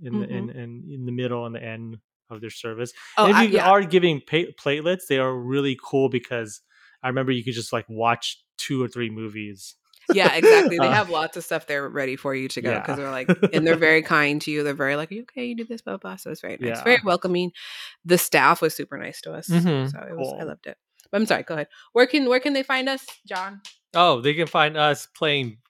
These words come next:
Speaker 3: games on Date
Speaker 2: About
Speaker 3: Night
Speaker 2: blood?
Speaker 3: Plays. Well,
Speaker 2: Do you have
Speaker 3: no.
Speaker 2: any
Speaker 3: Date
Speaker 2: blood
Speaker 3: Night,
Speaker 2: ones?
Speaker 3: Date Night, well, no.
Speaker 2: No.
Speaker 3: <laughs> Date night plays dot com. Uh, I think we have a video of called nine P M where we're trying to save people out of this office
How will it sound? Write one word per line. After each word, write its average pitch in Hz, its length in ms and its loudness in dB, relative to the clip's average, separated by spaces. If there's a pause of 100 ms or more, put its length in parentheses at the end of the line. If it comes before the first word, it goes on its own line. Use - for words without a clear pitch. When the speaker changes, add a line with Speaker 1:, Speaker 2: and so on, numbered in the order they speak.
Speaker 3:
games 143 560 2
on 113 380 0
Date 110 120 -2
Speaker 2:
About 170 140 2
Speaker 3:
Night 110 80 4
Speaker 2:
blood? 110 200 0
Speaker 3:
Plays. 120 540 2 (280)
Well, 113 400 -2
Speaker 2:
Do 104 100 -2
you - 40 2
have - 20 2
Speaker 3:
no. 160 60 -2
Speaker 2:
any 165 100 -6
Speaker 3:
Date 127 80 4
Speaker 2:
blood 131 100 4
Speaker 3:
Night, 131 80 6
Speaker 2:
ones? - 240 -4
Speaker 3:
Date 123 180 4
Night, 127 100 -2 (180)
well, 104 240 -4
no. 98 260 -10 (300)
Speaker 2:
No. 160 320 -8 (160)
Speaker 3:
<laughs> - 720 -4
Date 160 180 6
night 151 240 2
plays 143 460 4
dot 113 240 2 (100)
com. 147 480 2 (460)
Uh, 120 60 -2
I 113 160 4
think 127 260 -4
we 113 200 -2
have 107 380 2
a 101 120 -2
video 107 600 0
of 98 340 -4
called 98 280 -2
nine 104 220 2
P 135 180 0
M 143 240 4
where 107 280 0
we're 107 140 -4
trying 120 240 0
to 107 60 -2
save 117 280 -2
people 113 500 -2
out 104 140 0
of 101 80 -4
this 98 160 -8
office 123 600 2